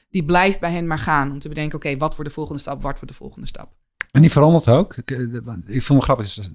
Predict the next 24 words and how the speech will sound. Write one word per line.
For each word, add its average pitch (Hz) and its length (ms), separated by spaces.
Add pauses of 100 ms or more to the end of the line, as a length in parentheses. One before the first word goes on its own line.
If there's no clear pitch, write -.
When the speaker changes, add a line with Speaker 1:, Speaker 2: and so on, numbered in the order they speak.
Speaker 2:
ik, - 300 (240)
ik - 160
pak 87 160
steeds 95 220
terug 104 160
op 92 60
de 87 60
presentatie, 101 500
misschien 92 220
vervelend, 104 280
maar, 101 180 (480)
eh, 113 220
want 127 120
ik 147 60
herinner 160 240
me 160 80 (100)
ook 147 60
Paul 143 140
Posma, 180 300
dus 113 120
dat 107 120
is 110 160
een, 113 120
eh, 110 440